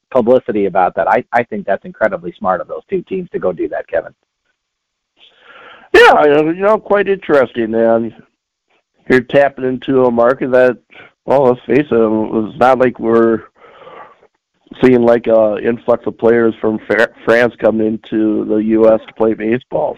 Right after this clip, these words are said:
Speaker 2: So, be interesting to see what they can find out there.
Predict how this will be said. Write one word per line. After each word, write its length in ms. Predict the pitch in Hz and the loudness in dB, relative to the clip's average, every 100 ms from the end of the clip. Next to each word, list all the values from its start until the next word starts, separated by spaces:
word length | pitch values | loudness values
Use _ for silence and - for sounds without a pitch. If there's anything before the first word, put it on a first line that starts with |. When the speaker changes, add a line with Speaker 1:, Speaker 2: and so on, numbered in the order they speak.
| - | -6
Speaker 2:
So, 300 | 98 95 98 - _ _ _ _ _ - | -2 -2 -4 -10 _ _ _ _ _ 0
be 100 | 123 | 2
interesting 480 | 113 120 113 120 107 | 2 2 0 -4 -8
to 80 | - | -4
see 100 | 117 | -2
what 180 | 113 | 0
they 80 | 113 | -2
can 140 | 113 104 | -6 -2
find 280 | 117 135 | 0 2
out 140 | 117 104 | 2 -2
there. 280 | 113 110 107 | -2 -2 -4